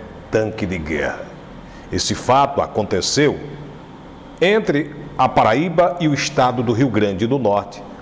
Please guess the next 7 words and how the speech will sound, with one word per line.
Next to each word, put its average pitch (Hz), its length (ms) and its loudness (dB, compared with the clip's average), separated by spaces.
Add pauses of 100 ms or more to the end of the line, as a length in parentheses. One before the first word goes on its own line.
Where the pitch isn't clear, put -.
(140)
na 107 140 4
tarde 123 320 2
da 117 120 6
última 123 380 4
segunda-feira, 107 1300 2 (360)
dia 117 240 2
dezesseis. 87 1000 -2